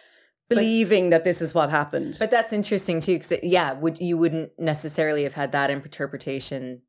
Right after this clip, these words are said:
Speaker 1: ten years ago.
Speaker 2: No, no, no.
Speaker 1: And I
Speaker 2: Wouldn't have
Speaker 1: and
Speaker 2: thought of it.
Speaker 1: Yeah.
Speaker 2: Wouldn't
Speaker 1: And I
Speaker 2: have
Speaker 1: think
Speaker 2: assumed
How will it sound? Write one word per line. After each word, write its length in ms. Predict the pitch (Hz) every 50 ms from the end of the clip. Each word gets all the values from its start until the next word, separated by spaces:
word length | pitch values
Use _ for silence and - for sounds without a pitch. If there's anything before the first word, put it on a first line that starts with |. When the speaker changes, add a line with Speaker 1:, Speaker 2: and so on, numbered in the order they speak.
| _ _
Speaker 1:
ten 240 | - - 160 147 143
years 280 | 135 135 139 135 -
ago. 120 | 151 139 190
Speaker 2:
No, 260 | 208 247 262 240 175
no, 180 | 190 208 202 156
no. 100 | 143 143 -
Speaker 1:
And 440 | 165 160 160 131 135 135 - - - -
I 120 | - 151
Speaker 2:
Wouldn't 140 | - - 226
have 60 | 170 160
Speaker 1:
and 60 | 147 175
Speaker 2:
thought 180 | 190 208 196
of 80 | 175 147
it. 100 | - 165
Speaker 1:
Yeah. 320 | 180 170 139 113 92 - - _
Speaker 2:
Wouldn't 140 | 208 208 208
Speaker 1:
And 0 |
I 40 | 208
Speaker 2:
have 80 | 220 202
Speaker 1:
think 80 | 165
Speaker 2:
assumed 420 | 160 233 247 240 254 247 233 220